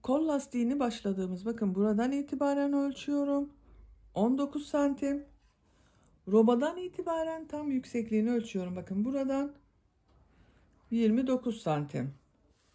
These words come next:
Roba genişliğini ölçüyorum arkadaşlar. Bakın, buradan ölçtüğüm zaman on üç santim roba genişliği var. Tam boyunu da ölçelim. Bakın, askılı olarak boyunu ölçüyorum.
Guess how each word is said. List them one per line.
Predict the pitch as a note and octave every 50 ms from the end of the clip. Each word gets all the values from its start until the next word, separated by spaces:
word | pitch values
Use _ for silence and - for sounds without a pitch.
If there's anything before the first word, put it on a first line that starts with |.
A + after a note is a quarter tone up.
| _ _ _ _ _ _ _ _ _ _ _ _ _ _ _ _ _ _ _ - _ _ - -
Roba | A#3+ B3 B3 G4
genişliğini | A#4 A#4 G#4+ G4 E4 D4+ - - - C4 B3 A#3 A3+
ölçüyorum | A3 G#3 G3+ G3+ G3+ - - G3+ G3 F#3+ F#3+
arkadaşlar. | F#3+ F#3+ F#3+ F#3+ F#3+ F#3 F#3+ F#3+ - F#3+ F#3+ G#3
Bakın, | A3 A3 A3+ A3 A3
buradan | A#3+ B3+ C4+ C4+ C#4 C4+ C4
ölçtüğüm | C4 C4 B3+ - - - D4 D#4 D#4 D4+
zaman | C#4+ C#4+ C4+ C4+ C#4+ D4 D4 - - - - - _ _ -
on | - C#4 E4+
üç | F4 D#4
santim | - - - C4+ C4 C4 B3+ - D4 E4 - - - _ _ _ _ -
roba | A#3+ A#3+ B3 B3 A#3+
genişliği | A3 G3 F3+ F3 E3 D#3+ - - - D3+ D3 C#3 B2+
var. | A#2+ G#2 B2 - - _ _ _ _ _ _ _ _ _ _ _ _ _ _ _ _ _ _ _ _ _ _ _ _ _ _ _ _ _ _ _ _ _ _ _ _ _ _ _ -
Tam | - D4+ E4+ F#4+ F#4+ D#4
boyunu | C#4+ C#4+ C#4 C#4+ D4+ D#4+
da | F4+ D#4+
ölçelim. | B3+ A3+ G#3+ - G3+ G3 G3 A3
Bakın, | A3 G#3+ G#3 G3 -
askılı | - A3 G#3 - - - C4+ D4+ D#4+
olarak | C#4+ A#3 G3 F#3 F#3+ F#3 - -
boyunu | G3+ G3+ G3+ G#3 A3 B3+ C#4
ölçüyorum. | C#4+ C#4+ C#4 C#4 - - C4+ B3 A#3 G#3+ G#3+ A3+ B3+